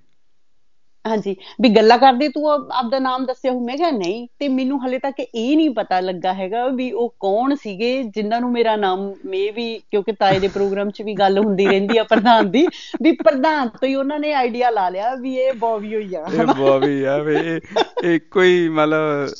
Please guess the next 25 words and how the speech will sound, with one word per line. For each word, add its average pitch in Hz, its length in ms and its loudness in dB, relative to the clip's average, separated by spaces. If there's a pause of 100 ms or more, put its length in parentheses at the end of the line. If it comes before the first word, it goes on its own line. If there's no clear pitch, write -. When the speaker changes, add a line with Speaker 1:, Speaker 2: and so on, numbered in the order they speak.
Speaker 2:
ਹੈਗੀ 131 340 -2
ਆ 285 100 -2
ਬਸ। 466 200 4 (680)
ਚਲੋ, 233 440 4
ਇਹ, 392 60 6
ਇਹ 185 240 0
ਬਹੁਤ 185 400 -2
ਮਤਲਬ 175 200 0
ਇੰਟਰਸਟਿੰਗ 180 500 -6
ਸਟੋਰੀ 180 320 2
ਆ। 160 60 0
ਇਹਨੂੰ 170 320 -2
ਹੀ 190 40 -6
ਕਹਿੰਦੇ 147 380 -2
ਆ 160 180 -8
ਵੀ 165 300 -6 (460)
ਸੱਚ 123 320 -8
ਤਾਂ 135 200 -6
ਪਰ 131 240 -8
ਜਾਣੀਏ 120 380 -6
ਜੇ 147 180 -6
ਦਇਆ 127 400 -2
ਜਾਣੇ 117 360 -8
ਜੀ, 98 220 -16
ਹਨਾ? 120 240 -8